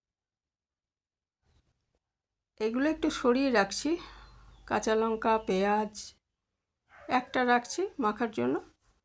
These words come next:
আর এক টুকরো লেবু, একটা কাঁচা লঙ্কা আর ইয়ে রাখলাম।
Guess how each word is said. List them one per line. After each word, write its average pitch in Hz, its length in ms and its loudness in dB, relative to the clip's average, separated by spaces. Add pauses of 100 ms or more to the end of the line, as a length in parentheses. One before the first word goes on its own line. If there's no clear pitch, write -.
(720)
আর 196 240 4 (500)
এক 285 220 0
টুকরো 294 280 2
লেবু, 269 360 4 (840)
একটা 226 200 -2
কাঁচা 233 280 2
লঙ্কা 269 360 4
আর 240 220 4
ইয়ে 196 200 2
রাখলাম। 208 380 2